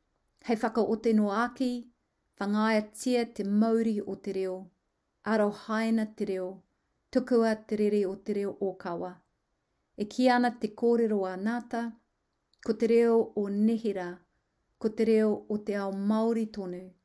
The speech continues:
Ko ia te whakaaro mātua o taku kōrero. Kia kore ai te reo o kawa o te marae i mimiti, whangaia tia ngā tangata katoa, ki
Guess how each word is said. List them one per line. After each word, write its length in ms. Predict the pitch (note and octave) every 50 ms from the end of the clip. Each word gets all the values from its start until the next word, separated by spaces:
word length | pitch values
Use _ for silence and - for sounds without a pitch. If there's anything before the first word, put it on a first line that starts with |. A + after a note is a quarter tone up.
| _ _ _ _ _ _ _ _ _ _ _ _ _ _ _ _ _ _
Ko 140 | - B3+ A#3+
ia 220 | A#3 A#3+ A3+ A3+ A3+
te 280 | A3 A3 - - G3+ G3+
whakaaro 540 | - - - - G#3 G3+ G3+ G#3 G3 G3+ G3
mātua 540 | G3 G3 G3+ G3+ G#3 G#3 G#3 - G#3 G3 F#3+ F#3 -
o 140 | - F3+ F3
taku 340 | F3 - G#3 G#3 G#3 - G#3
kōrero. 460 | G#3 - F#3 F3+ F3+ F3+ - - F#3 F#3+ F3 _ _ _ _ _ _ _ _ _ _ _ _ _ -
Kia 160 | - G#3+ F#3+ F#3+
kore 400 | - - - C4 C4+ B3+ B3+ B3
ai 160 | A#3 A#3 A#3
te 180 | A3+ - A3+
reo 220 | G#3 G#3 G3+ G3 - -
o 60 | F#3+ F3+
kawa 320 | - - F#3+ F#3 F#3 F#3
o 160 | F#3 - - -
te 140 | - G#3
marae 420 | F#3+ F#3 F#3+ F#3 F#3+ F#3 F#3 F#3 F#3 -
i 140 | - F#3+ F3+ F3
mimiti, 840 | F3+ F3+ F3+ F#3+ G3+ A3 A3+ A3+ A3 A3 A3 G#3+ A3 - A3 G#3 G3+ G#3 G#3 _ _ _ _ _ _ _ _ _ _ _ _ _ _ _ _
whangaia 720 | - G#3+ G#3+ G#3+ G#3+ G#3+ G#3+ G#3 G#3 G#3 G#3 G#3 G3+ G3+ G3+
tia 400 | - - - A3+ A3 G#3+ G#3+ G#3 G#3 G3+ G3+ G3+ _ _
ngā 200 | - F#3+ F#3 F#3 - _
tangata 480 | - A3+ A3+ A3 A3 G#3+ G#3+ G3 F#3 -
katoa, 460 | G3 F#3 - - F#3 F3+ F3+ F#3 F#3+ F3+ _ _ _ _ _ _ _ _ _ _ _ _ _ _ -
ki 160 | - G#3+ G3+